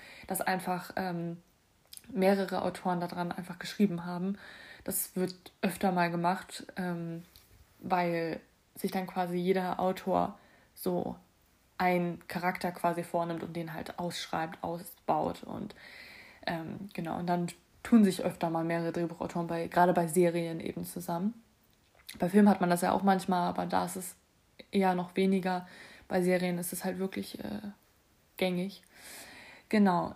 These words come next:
Ähm, ja, die Serie läuft unter dem, den Genres, ist Genres eigentlich die Mehrzahl von Genre? Naja, ähm, <laughs> Krimi und Drama. Es gibt fünf Staffeln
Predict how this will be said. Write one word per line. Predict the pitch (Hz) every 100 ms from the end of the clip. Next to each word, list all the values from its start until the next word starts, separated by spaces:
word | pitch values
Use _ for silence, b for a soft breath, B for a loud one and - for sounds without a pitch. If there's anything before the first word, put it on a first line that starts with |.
| -
Ähm, | 208 208 208
ja, | 208
die | 185 190
Serie | 208 233 233 220 214 -
läuft | 202 202 202
unter | 196 190
dem, | 196 190 180 175 180 180 - _
den | 196 180
Genres, | 170 190 208 214 214 - - -
ist | - -
Genres | 180 196 208
eigentlich | 180 175
die | 180
Mehrzahl | 175 180 - 226
von | 220 175
Genre? | 175 202 208 B B B -
Naja, | 180 170 B B B
ähm, | - 220 226 214 196 202
<laughs> |
Krimi | - 233 226 214
und | 180 175
Drama. | 175 175 196 269 392 - _ _ _ _ _ _ _ _ - -
Es | 214
gibt | - 208 -
fünf | 254 240
Staffeln | - 185 202 262 269 285 285